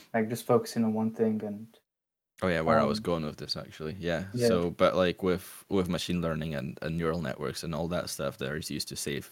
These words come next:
Speaker 2: se-, se-, se-, um, solve more and more problems that, you know, if you, if you put, if you, if you've got those tools under your belt, then,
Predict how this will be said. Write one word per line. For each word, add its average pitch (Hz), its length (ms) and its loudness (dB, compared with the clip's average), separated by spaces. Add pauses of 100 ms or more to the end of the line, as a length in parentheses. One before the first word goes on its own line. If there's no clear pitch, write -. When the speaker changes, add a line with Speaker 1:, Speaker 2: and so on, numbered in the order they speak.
(120)
Speaker 2:
se-, - 180 -4
se-, - 260 0
se-, 76 280 -2 (220)
um, 73 260 -2
solve 82 240 -2
more 78 160 0
and 80 100 -2
more 78 140 -2
problems 85 540 -2
that, - 180 -12 (720)
you 85 80 -6
know, 80 140 -2
if - 160 -6
you, 87 120 2
if - 120 -6
you 85 160 0 (180)
put, - 260 0
if 87 160 0
you, 85 220 -2
if 82 180 -6
you've 85 120 -6
got 85 180 -4
those 90 220 2
tools 78 320 -4
under 82 180 -4
your 80 140 0
belt, 76 400 -4
then, 71 260 -4